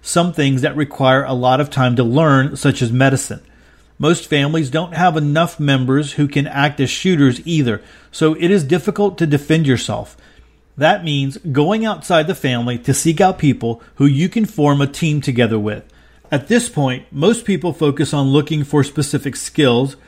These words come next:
when in reality you need to focus on looking for specific kinds of people. You need people who can work and live together with you on a long-term basis without ending up at each other's throats. For this reason, it's best to start out with people who are already part of your circle of friends.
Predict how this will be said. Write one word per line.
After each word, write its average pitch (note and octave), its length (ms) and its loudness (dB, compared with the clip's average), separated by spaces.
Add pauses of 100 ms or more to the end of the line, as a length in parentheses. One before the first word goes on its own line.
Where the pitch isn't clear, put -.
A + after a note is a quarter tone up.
(160)
when D3 160 2
in F3 160 0
reality D#3 480 0
you C#3 180 4
need D#3 260 0
to F#3+ 60 -2
focus D3+ 460 2
on C3+ 140 2
looking D#3 360 0
for C#3+ 260 0
specific C#3 640 -2
kinds E3 500 0
of - 240 -2
people. A#2 420 -2 (380)
You E3+ 140 2
need A3 220 4
people F3+ 360 2
who E3 180 2
can C#3 280 0
work D#3+ 360 2 (240)
and C#3 160 2
live D#3+ 280 4
together C3 440 0
with C#3+ 420 0
you C3+ 300 0
on C#3 140 0
a C3 60 0
long-term C#3+ 580 0
basis C3 500 2 (200)
without F#3 460 0
ending F3+ 380 -2
up C3+ 240 0
at C3+ 100 2
each C3 200 0
other's A#2+ 260 0
throats. - 460 0 (460)
For C#3+ 140 -2
this F3 280 2
reason, C#3 440 2
it's D#3 180 -4
best D#3 360 -2
to B3 80 -2
start G#3+ 280 0
out C#3+ 220 0
with D3+ 180 -4
people C#3 360 0
who C#3+ 120 4
are C#3 140 4
already E3+ 400 0
part C#3+ 380 0
of C#3 120 -2
your C#3+ 120 4
circle B2 400 -2
of A2 80 -8
friends. B2 480 -2